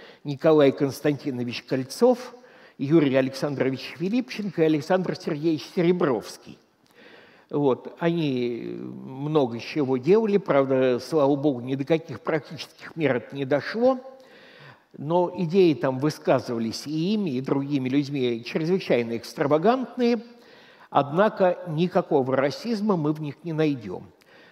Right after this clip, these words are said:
Так что да, Евгеника очень чувствительна к расизму, очень легко срастается с расизмом,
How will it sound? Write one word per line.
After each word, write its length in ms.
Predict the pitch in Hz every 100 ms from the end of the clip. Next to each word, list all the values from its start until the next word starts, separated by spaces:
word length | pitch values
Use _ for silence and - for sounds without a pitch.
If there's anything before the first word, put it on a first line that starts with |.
| _ -
Так 180 | 165
что 220 | - - 139
да, 420 | 139 135 101 -
Евгеника 1120 | 127 143 147 147 135 123 - 127 120 107 - - _ _ _ _ _ - - -
очень 520 | 180 156 131 120 113 - _
чувствительна 760 | - 196 - - 202 202 208 196
к 80 | 202
расизму, 680 | 190 - 208 165 175 175 - - -
очень 340 | 185 175 - 165
легко 400 | 156 - 165 131
срастается 760 | - 156 - 220 220 220 -
с 60 | 214
расизмом, 640 | 190 - 220 170 190